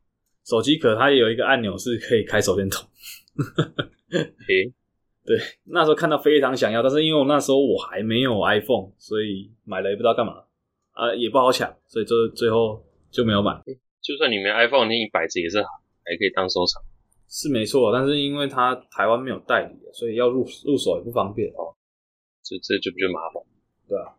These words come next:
Speaker 1: 原爆点也是最后一款你在进游戏会看到，呃，Hideo Kojima Game 的游戏。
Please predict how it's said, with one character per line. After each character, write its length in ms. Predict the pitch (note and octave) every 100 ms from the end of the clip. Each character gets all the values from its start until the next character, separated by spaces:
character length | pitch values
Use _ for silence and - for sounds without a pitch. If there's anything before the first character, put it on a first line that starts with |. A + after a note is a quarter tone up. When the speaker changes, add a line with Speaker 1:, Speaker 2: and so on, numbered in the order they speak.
| _ -
Speaker 1:
原 220 | C#3 F#3
爆 240 | A3+ G3+
点 300 | D#3 B2 A2+
也 100 | A2
是 200 | G#2 E3
最 260 | D#3+ F#3+ E3
后 180 | F3+ E3+
一 100 | E3+
款 420 | - B2+ F#2+ - _
你 120 | G2
在 160 | G#2+ C#3+
进 160 | D#3+ C#3+
游 160 | A#2
戏 220 | - C3+
会 100 | C3
看 240 | B2+ C3 B2
到， 420 | B2+ G#2+ G2+ -
呃， 160 | - G2+
Hideo 400 | - A2 B2 B2
Kojima 500 | A2+ G#2 A#2+ A2 G#2
Game 240 | C3 G#2+ F#2
的 160 | F2
游 220 | F2+ F2+
戏。 340 | E2+ G#2+ D#2+